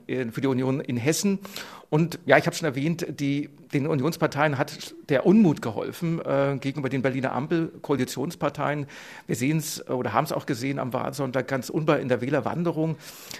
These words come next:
Die C-Parteien in Bayern wie in Hessen haben nicht vor allem von den, von den Ampel-, äh, Koalitionsparteien, äh, Stimmen gewonnen. Das heißt von S P D, Grünen und der F D P.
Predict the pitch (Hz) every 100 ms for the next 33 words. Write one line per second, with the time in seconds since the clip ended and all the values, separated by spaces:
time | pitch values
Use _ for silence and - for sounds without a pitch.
0 | - 131 - 151 160 151 143 139 127 135
1 | 135 131 - - 139 139 156 131 139 147
2 | 139 156 151 - - 156 165 170 160 156
3 | 151 143 - - 143 - 143 139 139 -
4 | 180 160 117 - 123 120 117 - 127 123
5 | 127 131 - - - 117 131 - 120 131
6 | 151 156 143 139 170 190 131 110 113 113
7 | 123 135 131 - 147 - 165 143 147 143
8 | - - 131 135 123 - - - - -